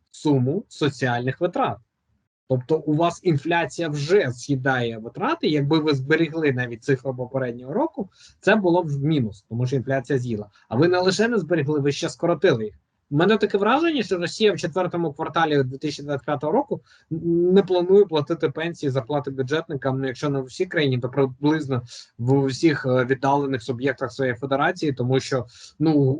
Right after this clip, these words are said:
гроші поки що на це не передбачаються. А, знаєте, е, четвертий квартал він настане.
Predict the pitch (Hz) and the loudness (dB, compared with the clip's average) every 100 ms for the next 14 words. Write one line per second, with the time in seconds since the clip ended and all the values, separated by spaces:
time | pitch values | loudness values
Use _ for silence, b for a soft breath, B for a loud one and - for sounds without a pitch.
0 | 143 131 175 170 170 165 160 160 139 160 | -4 0 2 2 -2 0 -2 -2 -4 -4
1 | 151 165 156 143 160 151 185 196 131 110 | -6 -6 -4 -4 -6 -4 -2 0 0 -2
2 | 90 - 110 110 110 113 104 - _ - | -8 -12 -12 -8 -6 -6 -8 -18 _ 0
3 | 135 139 131 131 127 127 127 123 120 113 | 2 4 4 4 4 0 -6 -10 -6 -4
4 | - 139 165 - 160 170 165 160 156 165 | -2 2 2 0 0 0 0 -2 -2 -2
5 | 175 - 180 117 | -4 -4 -2 -2